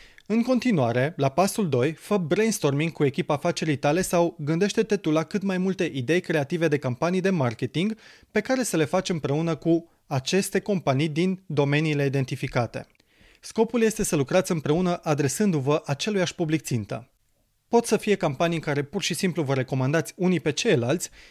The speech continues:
sau puteți gândi împreună pachete de ofertă și să investiți bani în promovarea lor.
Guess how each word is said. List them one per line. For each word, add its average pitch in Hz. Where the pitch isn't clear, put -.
sau -
puteți 214
gândi 214
împreună 180
pachete 190
de 160
ofertă 135
și -
să 233
investiți 180
bani 190
în 170
promovarea 165
lor. 127